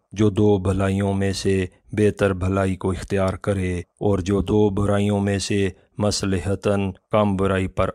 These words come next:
अमल करे। एक बार किसी शख्स की दीनार की थैली गुम हो गई तो उसने आप पर इल्ज़ाम लगाते हुए कहा कि मेरी थैली आप ही ने चुराई है।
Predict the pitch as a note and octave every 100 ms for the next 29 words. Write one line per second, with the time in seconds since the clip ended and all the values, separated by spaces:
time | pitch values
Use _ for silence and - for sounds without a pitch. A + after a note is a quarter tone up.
0 | F#2+ F#2+ F#2 F2 - F#2+ F#2 E2+ - _
1 | _ A#2+ A2+ G#2+ G2 G2+ G2 F#2 - _
2 | - A#2 - F#2+ - G2+ - G#2 F#2+ F#2+
3 | G2 F#2+ F#2 - F#2 G2+ F#2 F#2+ E2+ A#2
4 | G2 D#2+ G2 F2+ F#2+ F#2 F2+ _ A2 G#2+
5 | - G2 F#2 G2 F#2+ - F#2 G#2 F#2+ G#2
6 | F#2+ F#2 F#2+ G2+ G2 - F#2+ F#2 F#2 -
7 | F#2+ G2+ F#2 F2 - - G#2 G2+ G2 F#2+
8 | F2+ G2 F#2 F#2+ F#2 G2 G2 F2+ - G2
9 | F#2+ F#2+ - G2 G2 F#2+ F2+ F#2 G2 F#2